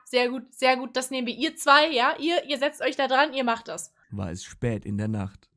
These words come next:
Speaker 2: Ein Bild meiner Mutter erschien vor meinen Augen. „Oh mein Gott!“,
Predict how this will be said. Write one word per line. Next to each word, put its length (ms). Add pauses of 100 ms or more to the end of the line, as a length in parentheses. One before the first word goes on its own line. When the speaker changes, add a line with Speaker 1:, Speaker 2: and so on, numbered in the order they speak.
(120)
Speaker 2:
Ein 220
Bild 260
meiner 220
Mutter 280
erschien 360
vor 140
meinen 240
Augen. 460 (320)
„Oh 140
mein 240
Gott!“, 460